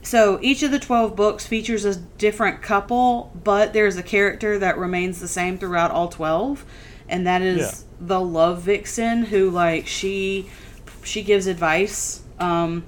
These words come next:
Speaker 1: she gives relationship advice.
Speaker 2: Yeah.
Speaker 1: Um, so I read the first one, but the first book was, like, ninety-something pages.
Speaker 2: Oh, no, that's, that's fine.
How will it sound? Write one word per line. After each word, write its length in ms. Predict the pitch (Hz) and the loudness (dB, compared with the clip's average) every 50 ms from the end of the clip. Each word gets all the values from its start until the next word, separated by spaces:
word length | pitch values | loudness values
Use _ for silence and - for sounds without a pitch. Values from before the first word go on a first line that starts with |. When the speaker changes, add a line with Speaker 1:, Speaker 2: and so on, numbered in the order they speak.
| - - | -14 -12
Speaker 1:
she 120 | - 233 | -10 -2
gives 380 | 208 220 208 190 170 - - - - - - - | 2 2 2 2 2 -4 -12 -16 -18 -20 -16 -6
relationship 600 | - 185 190 175 175 185 - 220 208 - 220 208 220 | -2 -2 0 0 -2 -2 -4 -6 -4 -2 -2 -2 -2
advice. 560 | 208 208 214 214 226 240 240 - - - - - - - - - - - - - - - - - - - - - | -2 0 0 0 0 0 -2 -4 -8 -10 -12 -14 -18 -20 -20 -20 -20 -20 -20 -20 -20 -20 -20 -20 -20 -20 -12 -8
Speaker 2:
Yeah. 180 | 170 151 107 98 - - - - - - - - - | -6 -6 -6 -8 -12 -18 -20 -20 -20 -20 -14 -8 -6
Speaker 1:
Um, 540 | 180 185 180 175 175 170 170 170 175 175 - - - - - - - - - - - - - - - - - | -2 0 0 2 2 0 0 -2 -4 -6 -10 -14 -20 -20 -20 -20 -20 -20 -20 -20 -20 -20 -20 -20 -18 -18 -14
so 180 | - - - 226 | -6 2 6 6
I 80 | 220 220 | 8 8
read 240 | 214 240 269 285 311 | 6 6 4 6 6
the 100 | 330 320 | 4 4
first 400 | - - 220 214 220 220 - - | 4 2 0 0 0 -2 -4 -4
one, 200 | 175 170 170 165 | -2 -2 -2 -2
but 140 | 185 175 | -4 -4
the 80 | - 196 | -4 -4
first 400 | 190 - 208 208 240 240 - - | -4 -2 -2 -2 -2 -4 -4 -2
book 220 | 196 202 214 214 | -2 -2 -2 -2
was, 160 | 233 233 214 208 | -2 -4 -2 -2
like, 180 | 208 190 143 | -2 -2 -2
ninety-something 840 | 165 170 170 170 175 202 190 214 214 202 - 202 190 180 190 185 180 | -2 -2 -2 0 -2 -2 -2 -2 -4 -4 -2 -4 -4 -2 -2 -4 -4
pages. 840 | 170 - 175 165 170 170 196 226 240 247 254 269 262 - - - - - - - - - - - - - - - - - - - - - | -2 -2 -2 -2 -2 -2 -2 -2 -2 -2 -2 -4 -6 -8 -10 -12 -14 -18 -20 -20 -20 -20 -20 -20 -20 -20 -20 -20 -20 -20 -20 -20 -10 -4
Speaker 2:
Oh, 200 | 185 202 180 139 | -2 0 0 0
no, 180 | 123 117 110 110 | -2 -2 -4 -2
that's, 340 | 120 131 139 - - - | -2 -4 -4 -6 -10 -14
that's 260 | - 120 127 151 - - | -10 -8 -8 -8 -8 -10
fine. 240 | - 98 104 127 | -12 -12 -12 -12